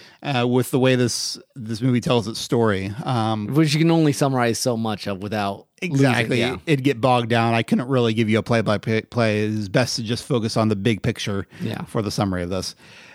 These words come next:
Speaker 1: But this is a black and white film. It seems like a lot of Italian films from this era are in black and white, probably because, again,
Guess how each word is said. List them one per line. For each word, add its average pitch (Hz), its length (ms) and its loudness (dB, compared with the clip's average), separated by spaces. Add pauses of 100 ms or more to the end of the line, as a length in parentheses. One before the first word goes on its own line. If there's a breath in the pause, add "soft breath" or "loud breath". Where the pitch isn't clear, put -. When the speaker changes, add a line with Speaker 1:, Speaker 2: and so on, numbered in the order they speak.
Speaker 1:
But 135 100 0
this 247 160 2
is 269 100 -6
a 254 80 2
black 175 280 0
and 185 100 2
white 151 220 2
film. 113 380 -4 (300 soft breath)
It 170 100 -10
seems 415 220 -2
like 302 120 0
a 208 60 4
lot 180 220 4
of 185 60 4
Italian 135 380 0
films 135 240 2
from 143 100 0
this 123 160 0
era 123 280 2
are 135 220 2
in 123 80 2
black 110 220 -2
and 113 80 -2
white, 117 180 0
probably 214 300 2
because, 123 420 2
again, 117 500 0